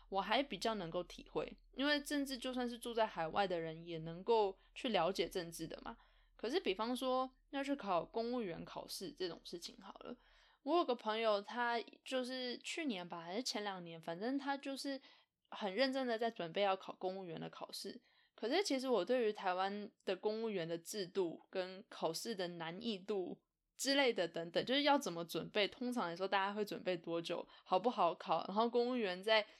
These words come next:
普遍台湾的社会当中是怎么样的一个社经地位，像诸如此类的这种事情，我就不是很了解。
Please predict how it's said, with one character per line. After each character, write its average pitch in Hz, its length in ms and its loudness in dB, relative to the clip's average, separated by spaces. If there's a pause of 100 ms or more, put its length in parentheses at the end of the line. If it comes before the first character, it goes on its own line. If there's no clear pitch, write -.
(240)
普 175 200 0
遍 233 260 0
台 208 160 2
湾 202 120 4
的 180 100 0
社 208 220 0
会 208 120 4
当 196 200 -2
中 196 180 -6
是 208 240 0 (640)
怎 185 180 0
么 180 120 -4
样 277 180 4
的 240 100 4
一 196 40 6
个 196 140 0
社 240 180 4
经 214 220 -4
地 214 180 -4
位， 208 220 2
像 285 300 0
诸 311 180 -2
如 233 160 0
此 - 160 -4
类 208 160 2
的 190 60 2
这 185 80 -8
种 185 200 -2
事 214 140 -2
情， 170 180 -6
我 147 80 -10
就 208 120 2
不 170 200 -10
是 214 120 -2
很 165 240 -8
了 - 280 -10
解。 - 240 -12